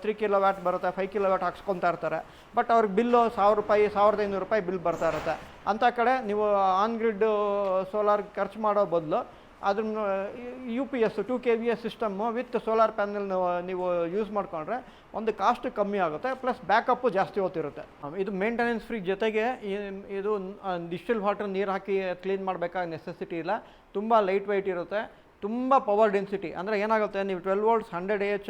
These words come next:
ಲೆಡ್ ಆಸಿಡ್ ಬ್ಯಾಟ್ರಿ ಅಥವಾ ಟ್ವೆಲ್ವ್ ವೋಲ್ಟ್ಸ್ ಒನ್ ಫಿಫ್ಟಿ ಎಚ್ ಲೆಡ್ ಆಸಿಡ್ ಬ್ಯಾಟ್ರಿ ಕಂಪೇರ್ ಮಾಡಿದ್ರೆ ಲಿಥಿಯಮಲ್ಲಿ ನಿಮಗೆ ಟ್ವೆಲ್ವ್ ವೋಲ್ಟ್ ಸೆವೆಂಟಿ ಫೈವ್ ಎಚ್ ನಿಮಗೆ ವ-, ಒನ್ ಫಿಫ್ಟಿ ಎಚ್ ಗೆ ಈಕ್ವಲೆಂಟ್. ಅಂದರೆ ಫಿಫ್ಟಿ ಪರ್ಸೆಂಟಲ್ಲಿ ನಿಮಗೆ ಲಿಥಿಯಮಲ್ಲಿ ವರ್ಕ್ ಆಗುತ್ತೆ. ಮತ್ತು ಇನ್ನೊಂದು ಲೈಟ್ ವೆಯ್ಟು, ಫಾಸ್ಟ್ ಚಾರ್ಜಿಂಗು, ನಿಮ್ಗೆ ಮೂರು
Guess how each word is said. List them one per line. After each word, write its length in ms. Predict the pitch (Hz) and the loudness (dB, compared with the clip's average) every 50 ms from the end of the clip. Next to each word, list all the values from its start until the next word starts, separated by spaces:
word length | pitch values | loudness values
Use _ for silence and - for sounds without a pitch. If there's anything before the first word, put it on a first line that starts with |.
| 180 170 | -4 -2
ಲೆಡ್ 120 | 175 170 196 202 | 0 0 0 0
ಆಸಿಡ್ 200 | 180 196 190 165 | -2 -2 -4 -2
ಬ್ಯಾಟ್ರಿ 220 | 180 180 156 190 180 170 | -2 -2 -2 -2 -4 -4
ಅಥವಾ 140 | 165 196 196 - | -4 -4 -6 -4
ಟ್ವೆಲ್ವ್ 200 | 175 175 180 185 | -2 -2 0 0
ವೋಲ್ಟ್ಸ್ 200 | 208 214 196 196 185 | 0 0 -2 -2 -6
ಒನ್ 80 | 180 180 208 | -6 -6 -8
ಫಿಫ್ಟಿ 200 | 208 - - 202 196 196 | -8 -6 -2 -2 -2 -2
ಎಚ್ 120 | 196 196 190 165 | -2 -4 -6 -6
ಲೆಡ್ 140 | 165 160 170 185 | -6 -4 -4 -4
ಆಸಿಡ್ 200 | 185 - 196 165 | -4 -4 -6 -4
ಬ್ಯಾಟ್ರಿ 220 | 170 180 175 - 160 - | -4 -4 -4 -6 -10 -8
ಕಂಪೇರ್ 260 | 170 170 165 190 180 180 170 | -8 -6 -4 -4 -4 -4 -4
ಮಾಡಿದ್ರೆ 300 | 151 143 135 143 180 226 233 - - - - - - 175 | -6 -6 -6 -4 -4 -4 -4 -6 -10 -20 -20 -12 -6 -2
ಲಿಥಿಯಮಲ್ಲಿ 500 | 202 214 208 233 214 202 190 180 190 233 220 202 | -2 -2 0 -2 -2 -2 -2 -2 -2 -4 -4 -6
ನಿಮಗೆ 220 | 196 196 208 220 208 - | -6 -6 -6 -6 -6 -4
ಟ್ವೆಲ್ವ್ 200 | 185 185 190 202 214 | -2 0 0 2 2
ವೋಲ್ಟ್ 180 | 220 214 214 190 | 0 0 -2 -6
ಸೆವೆಂಟಿ 260 | 180 190 202 196 202 196 | -6 -6 -4 -4 -4 -4
ಫೈವ್ 140 | 202 202 190 190 190 185 | -4 -4 -2 -2 -2 -4
ಎಚ್ 160 | 180 - 233 240 - - - - - - - 185 | -4 -6 -6 -6 -6 -8 -12 -20 -20 -16 -10 -8
ನಿಮಗೆ 220 | 190 196 202 190 190 185 180 180 | -6 -2 0 0 2 2 2 0
ವ-, 120 | 180 180 170 170 170 170 175 | 0 0 -2 -2 -2 -2 -2
ಒನ್ 80 | 190 190 220 | -4 -4 -6
ಫಿಫ್ಟಿ 200 | 208 - - 208 196 190 | -10 -6 -2 -2 -2 -2
ಎಚ್ 100 | 190 202 | -2 -2
ಗೆ 60 | 202 185 190 | -2 -2 -2
ಈಕ್ವಲೆಂಟ್. 320 | - 214 185 175 170 170 165 | 0 -2 -2 -2 -4 -6 -6
ಅಂದರೆ 140 | 175 220 226 - 208 | -4 -4 -6 -6 -6
ಫಿಫ್ಟಿ 160 | 190 - 226 214 - | -8 -6 -6 -4 -4
ಪರ್ಸೆಂಟಲ್ಲಿ 460 | 190 175 196 196 185 180 196 240 247 214 | -4 -4 -4 -6 -4 -4 -4 -4 -4 -6
ನಿಮಗೆ 200 | 196 196 196 196 185 190 | -6 -4 -4 -4 -2 -2
ಲಿಥಿಯಮಲ್ಲಿ 400 | 190 196 196 190 190 202 196 175 165 | -4 -4 -4 -6 -4 -4 -2 -2 -2
ವರ್ಕ್ 140 | 160 - 170 156 | -2 -2 -4 -4
ಆಗುತ್ತೆ. 240 | 131 135 - 127 - - - - - - - - 185 | -4 -6 -10 -12 -14 -14 -20 -20 -20 -18 -10 -8 -6
ಮತ್ತು 180 | 208 254 277 294 285 - - - - _ - 196 | -2 -2 -2 -2 -4 -10 -20 -20 -20 _ -10 -6
ಇನ್ನೊಂದು 260 | 214 240 233 208 196 208 | -4 -2 -2 2 2 2
ಲೈಟ್ 160 | 226 208 220 226 | 2 4 4 4
ವೆಯ್ಟು, 240 | 214 202 202 254 277 277 - - - - | 4 4 4 2 0 0 -2 -6 -2 0
ಫಾಸ್ಟ್ 240 | 220 240 - - - 226 | 2 2 0 0 0 2
ಚಾರ್ಜಿಂಗು, 400 | 190 170 151 165 156 143 151 - 175 | 2 2 0 -2 -4 -6 -6 -8 -8
ನಿಮ್ಗೆ 200 | 190 202 208 196 196 208 | -8 -8 -6 -4 0 2
ಮೂರು 160 | 240 240 233 | 2 2 2